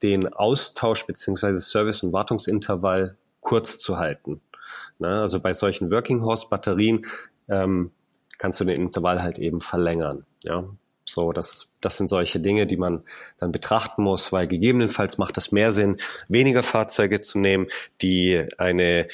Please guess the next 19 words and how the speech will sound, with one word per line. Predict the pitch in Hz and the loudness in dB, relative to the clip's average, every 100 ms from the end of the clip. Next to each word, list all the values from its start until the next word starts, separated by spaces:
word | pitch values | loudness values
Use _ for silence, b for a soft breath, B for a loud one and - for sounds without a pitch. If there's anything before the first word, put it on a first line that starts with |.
| B B B - | B B B -4
äh, | 76 - | -4 0
teurere, | - 123 131 120 107 98 | 4 4 4 2 2 2
höherwertigere | 104 113 101 98 - 95 92 92 | 4 4 4 2 2 2 2 0
Batterietechnologie | - 95 120 - 117 113 104 104 98 | -2 -2 -4 -2 -2 0 0 2 2
haben, | 98 95 95 92 B B B B - | 4 2 2 -2 B B B B 0
dadurch | 98 104 95 - | 4 4 4 2
aber | 90 90 | 4 4
halt | 92 - | 2 2
eben | 92 95 | 2 2
im | 90 | 2
Sekundenbereich, | - - 123 - 110 101 101 95 95 - - | -2 0 0 0 0 2 4 4 4 2 2
ähm, | 92 92 90 92 92 | 4 4 2 2 2
einen | 92 | 0
Großteil | 92 110 - - 98 | 0 0 0 0 0
ihrer | 78 92 90 80 92 - | 2 2 2 0 -2 -4
Kapazität | 98 98 - - 101 98 | -6 -4 -6 0 0 2
wieder | 92 | 0
nachgeladen | 90 120 143 127 113 101 101 92 | 2 0 0 0 2 2 0 -2
haben. | 95 92 92 | -2 0 -2